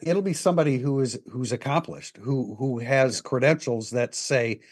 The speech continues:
Speaker 1: "This is an accomplished strength and conditioning coach," whether it's on the N F L level or the college level. Are we not, I thi-,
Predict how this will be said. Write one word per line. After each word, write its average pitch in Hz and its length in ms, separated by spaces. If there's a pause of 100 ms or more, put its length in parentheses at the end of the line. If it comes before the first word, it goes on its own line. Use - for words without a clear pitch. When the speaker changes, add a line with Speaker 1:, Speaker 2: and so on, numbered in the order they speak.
(260)
Speaker 1:
"This 156 340
is 135 140
an 123 100
accomplished 123 580
strength 131 300
and 113 140
conditioning 110 500
coach," 95 380 (320)
whether 120 280
it's 117 140
on 120 140
the 117 120
N 135 100
F 117 140
L 123 140
level 113 440 (440)
or 117 160
the 107 100
college 113 420
level. 98 300
Are 123 140
we 139 160
not, 147 300 (300)
I 127 100
thi-, 127 140